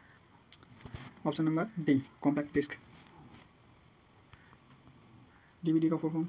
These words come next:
what is the full form of डीवीडी? डीवीडी का full form A, B, सी, D, जल्दी बताइए कौन सा है इसका?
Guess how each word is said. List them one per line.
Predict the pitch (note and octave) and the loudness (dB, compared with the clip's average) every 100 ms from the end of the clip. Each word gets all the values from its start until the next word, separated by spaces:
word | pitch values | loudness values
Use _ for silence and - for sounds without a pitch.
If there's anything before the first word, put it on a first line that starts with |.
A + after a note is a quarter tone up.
| - | -4
what | D3+ | -2
is | D#3 | -2
the | D#3 | -2
full | D#3 | 0
form | D#3 | 0
of | D#3+ | 2
डीवीडी? | D3 C#3+ C#3 - - - - - - - - E3 | 4 2 -2 -12 -20 -20 -20 -20 -20 -20 -8 0
डीवीडी | D#3 D#3 | 2 2
का | D#3+ | 2
full | D3+ | -2
form | D3 A3+ - - - - - - - - - - | -2 -6 -8 -20 -20 -20 -20 -20 -20 -20 -10 0
A, | D#3 D#3 | 2 4
B, | D#3 | 4
सी, | D3+ D3+ | 4 4
D, | D3 | 4
जल्दी | D#3 D#3 | 2 0
बताइए | E3 | 2
कौन | F3+ E3 | 2 2
सा | E3+ | 0
है | |
इसका? | G3 A3+ | 2 0